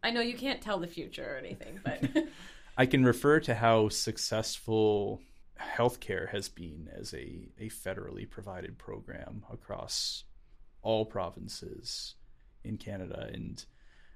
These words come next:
Speaker 2: it feels like that would be the gold standard, that you would want U B I to be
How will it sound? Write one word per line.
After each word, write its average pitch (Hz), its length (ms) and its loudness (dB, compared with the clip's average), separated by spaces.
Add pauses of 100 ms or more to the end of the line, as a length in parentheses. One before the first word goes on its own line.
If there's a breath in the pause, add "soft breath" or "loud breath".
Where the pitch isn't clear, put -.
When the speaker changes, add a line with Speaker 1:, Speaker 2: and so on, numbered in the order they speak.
(340 soft breath)
Speaker 2:
it - 280 0
feels 131 440 6
like 117 180 4
that 104 220 0
would 104 120 -6
be 107 160 -4
the 101 140 -6
gold 101 380 0
standard, 113 680 -6 (380 soft breath)
that - 120 -6
you 110 120 0
would 104 180 -2
want 107 340 -2
U 113 160 0
B 113 180 0
I 110 400 0
to - 120 -8
be 95 380 -10